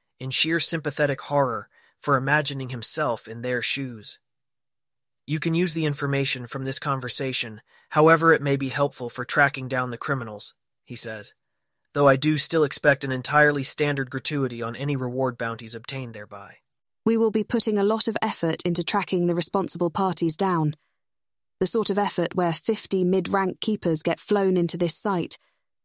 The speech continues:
Speaker 2: just in case there are any causal traces we can follow from here.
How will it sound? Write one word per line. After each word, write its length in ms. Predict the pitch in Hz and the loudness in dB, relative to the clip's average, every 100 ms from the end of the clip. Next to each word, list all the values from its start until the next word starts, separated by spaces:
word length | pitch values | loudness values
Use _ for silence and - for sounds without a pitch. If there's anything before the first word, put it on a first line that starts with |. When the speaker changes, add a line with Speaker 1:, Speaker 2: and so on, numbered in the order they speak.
| _ | _
Speaker 2:
just 220 | 220 202 202 | -2 0 0
in 140 | 185 | 0
case 340 | - 208 180 | 2 0 0
there 220 | - 180 175 | 0 2 2
are 120 | - | 2
any 200 | 180 175 | 2 2
causal 420 | - 208 185 170 | 2 2 2 0
traces 540 | - 214 202 - 156 | 0 0 0 0 0
we 80 | 170 | 0
can 160 | 160 170 | 0 0
follow 300 | 196 185 165 | 2 2 0
from 200 | - 165 | 0 0
here. 340 | 185 170 151 | 2 0 -2